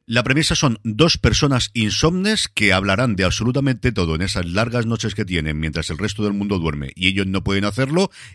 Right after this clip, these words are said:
excepto de los sentimientos que tienen el uno por el otro y sin haberse conocido nunca. Y la otra es Servant, la serie producida por M. Night Shyamalan, que ya tiene fecha de confirmación de su cuarta y última temporada. Tendremos que esperar al año que viene, pero por poquito. El trece de enero volverá la ficción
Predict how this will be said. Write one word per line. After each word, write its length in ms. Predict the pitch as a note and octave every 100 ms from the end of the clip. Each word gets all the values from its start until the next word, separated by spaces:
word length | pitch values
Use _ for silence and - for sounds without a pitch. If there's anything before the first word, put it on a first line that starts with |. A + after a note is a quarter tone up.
| -
excepto 460 | F#2+ - B2 A2 D#2
de 60 |
los 120 | C#2+
sentimientos 460 | - C2 D2+ F2+ F2
que 80 | D2
tienen 160 | E2 D#2+
el 60 | E2
uno 180 | F2 F2+
por 140 | G2
el 140 | G2+ A#2
otro 300 | A2+ C#3 - - - -
y 320 | - A#2+ E3+ -
sin 260 | - F#2+ D2+
haberse 300 | F2+ F2+ G2+
conocido 400 | D#2+ - D#2+ C#2
nunca. 360 | A1+ - - _ _ _ _ _ -
Y 140 | B2
la 100 | B2+
otra 260 | C#3 G2+ F2
es 220 | - -
Servant, 440 | D#3 F3+ G#3 G#3+ -
la 160 | E2
serie 240 | - G#2 G2+
producida 480 | E2+ E2+ D#2+ D2+
por 160 | - E2+
M. 220 | G#2+ G2
Night 220 | E2+ C#2 -
Shyamalan, 720 | F#2+ F#2+ A#2+ G#2 B2+ E3 F3+
que 200 | - G#2
ya 160 | A#2
tiene 300 | G#2 A2 G#2
fecha 340 | G2+ G#2+ G2 A2+
de 120 | G2+
confirmación 560 | G2+ F#2+ E2+ - G2+ G2+
de 80 |
su 180 | F2+ -
cuarta 340 | F#2 F#2 - G#2
y 160 | G#2+ G#2
última 340 | G2+ E2 D#2
temporada. 560 | D#2+ D2 F2 A#2 C#3+ D#3+ -
Tendremos 400 | A2 A2+ B2 A#2+
que 60 | A2+
esperar 340 | G#2 G#2+ G#2
al 100 | G2+
año 140 | G#2+
que 100 | G#2
viene, 240 | A2 D3 F3+
pero 220 | - E2+
por 200 | F2 D#2+
poquito. 520 | F#2 - A#2+ C2+ - -
El 220 | F2+ E2
trece 400 | C#3 D3+ - G2+
de 80 | F#2+
enero 320 | B2 C3+ D#3
volverá 420 | G2 E2+ E2 G2
la 160 | F#2+ G#2
ficción 600 | - D#2 - F#2+ A2+